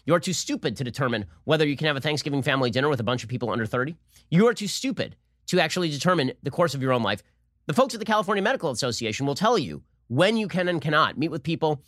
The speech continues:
and get together and go to work, but they themselves will go to a restaurant and eat in close proximity indoors with Gavin Newsom. Yes, I definitely trust these people to set the standards. There's no hypocrisy here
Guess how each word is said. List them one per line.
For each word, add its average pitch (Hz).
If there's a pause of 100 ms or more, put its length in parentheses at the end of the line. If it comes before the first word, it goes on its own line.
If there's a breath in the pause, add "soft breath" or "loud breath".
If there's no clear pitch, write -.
and 110
get 110
together 165 (180 soft breath)
and 113
go 127
to 127
work, 160 (120)
but 226 (140)
they 208
themselves 165
will 143
go 131
to 139
a 123
restaurant 143 (160 soft breath)
and 156
eat 220
in 156
close 208
proximity 156
indoors 190 (140)
with 165
Gavin 160
Newsom. 113 (880)
Yes, 170
I 208
definitely 170
trust 139
these 120
people 127
to 101
set 110
the 107
standards. 92 (240)
There's 190
no 190
hypocrisy 139
here 95